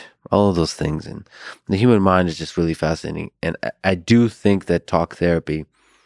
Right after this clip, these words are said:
is a really, really good way to explore some of the darker corners of that mind, of that human mind. I've, I've been a big fan of that from a historical perspective. Uh, Freud and Jung, I just, psychoanalysis has been really interesting to me. Obviously, as a big fan of podcasts,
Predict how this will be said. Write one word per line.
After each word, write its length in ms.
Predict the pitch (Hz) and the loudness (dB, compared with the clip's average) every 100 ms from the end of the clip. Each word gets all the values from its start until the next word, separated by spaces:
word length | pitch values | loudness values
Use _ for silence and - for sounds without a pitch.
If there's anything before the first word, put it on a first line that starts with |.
| _ _ _ - | _ _ _ -8
is 160 | 90 | -2
a 80 | 90 | -2
really, 340 | 85 98 95 | 0 2 2
really 240 | 90 87 82 | 2 0 -2
good 160 | 82 | -6
way 220 | 80 78 76 | -4 -4 -4
to 100 | 69 | -8
explore 480 | - - 85 85 | -12 -10 -4 -4
some 240 | 78 80 80 | -4 -6 -6
of 120 | 71 | -4
the 340 | 73 73 73 - - - - | -2 -2 -4 -8 -20 -12 -2
darker 380 | 87 85 - 82 | 0 0 0 -2
corners 460 | - 87 80 78 | 0 0 0 0
of 100 | 76 | -2
that 180 | - 69 | -2 -2
mind, 460 | 73 71 71 98 - - | -2 -4 -4 -8 -16 -8
of 60 | |
that 120 | - | -8
human 320 | - - 76 76 | -6 -4 -2 -2
mind. 380 | 71 95 82 - - - - _ | -2 -4 -6 -8 -20 -20 -20 _
I've, 180 | 82 80 | -4 -2
I've 100 | - | -2
been 140 | 90 90 | 2 2
a 40 | |
big 220 | 80 98 | 4 2
fan 220 | - 98 92 | 4 2 2
of 100 | 87 | 4
that 360 | 92 92 - _ _ _ - | 4 2 -2 _ _ _ -10
from 180 | 90 | -6
a 60 | 80 | -4
historical 440 | 78 - 92 85 - | -4 0 0 2 -4
perspective. 680 | - - 90 - 87 80 - - - | -2 0 0 0 -2 -2 -12 -20 -10
Uh, 180 | 82 80 | -4 -2
Freud 340 | - 92 90 87 | 0 2 4 4
and 160 | 85 | 2
Jung, 300 | 82 82 82 | 0 -2 -4
I 220 | 76 80 - - | -8 -10 -12 -14
just, 320 | 85 78 - | -12 -12 -12
psychoanalysis 720 | - 98 95 92 87 87 80 82 | -2 0 2 4 4 2 -2 -6
has 80 | |
been 180 | 80 80 | -4 -2
really 240 | 82 87 85 | 2 2 2
interesting 360 | 85 - 85 | 0 -6 -8
to 100 | - | -6
me. 220 | 85 85 - _ - _ | -6 -6 -8 _ -20 _
Obviously, 400 | - 95 98 - | -2 0 0 0
as 100 | 90 | -2
a 60 | 85 | 0
big 160 | 87 - | -6 -2
fan 200 | 92 85 | 0 0
of 80 | |
podcasts, 600 | - 90 87 90 85 - | 0 -2 2 2 0 -2